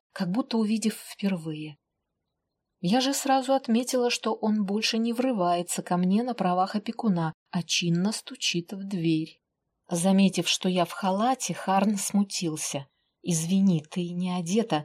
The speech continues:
я позже зайду". Испугавшись, что он уйдёт, я качнула головой. "Лоран", в замешательстве произнёс Харн.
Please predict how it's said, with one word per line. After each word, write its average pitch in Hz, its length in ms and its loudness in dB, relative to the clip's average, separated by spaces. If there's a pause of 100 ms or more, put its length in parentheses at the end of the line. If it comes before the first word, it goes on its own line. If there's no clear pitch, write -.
(100)
я 247 200 -2
позже 151 480 -2
зайду". 147 520 -6 (1080)
Испугавшись, 226 800 0
что - 320 -2
он 226 160 4
уйдёт, 202 460 2
я 214 200 -2
качнула 190 540 0
головой. 170 580 -2 (460)
"Лоран", 165 640 0 (400)
в 170 100 -6
замешательстве 185 800 0
произнёс 165 500 0
Харн. 151 400 -2